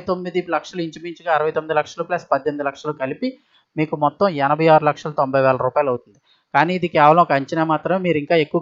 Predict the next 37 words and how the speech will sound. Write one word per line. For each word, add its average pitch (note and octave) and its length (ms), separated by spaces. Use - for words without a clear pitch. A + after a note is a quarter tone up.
కాలం D#3+ 260
జీవిస్తే D#3 360
మీకు D#3 180
ఎక్కువ F3 260
పెన్షన్ D#3 320
లభిస్తుంది. B2+ 400
జీతం F#3 340
పెరగడంతో E3+ 500
ఈపీఎఫ్, F#3+ 460
ఈపీఎస్ F3 360
ఖాతాల్లో F3 420
జమ E3 180
అయ్యే E3 220
మొత్తం F3+ 300
కూడా D#3+ 220
పెరుగుతుంది. C3 360
అప్పుడు F3+ 240
ఉద్యోగి F#3+ 380
రిటైర్మెంట్ F#3 460
తర్వాత F#3 200
పొందే F3 220
మొత్తం F3+ 280
కూడా F3 140
భారీగా D3+ 400
పెరుగుతుంది. C3 340
ఇదంతా F3 400
కూడా G#3 240
ఒక F#3 160
ఇరవై F3+ 280
వేలు, F#3+ 200
పదిహేను F3 360
వేలు F3 240
జీతాల E3+ 400
మీద E3 160
అంచనా E3 360
వేసిన D#3+ 340
మాత్రమే E3 460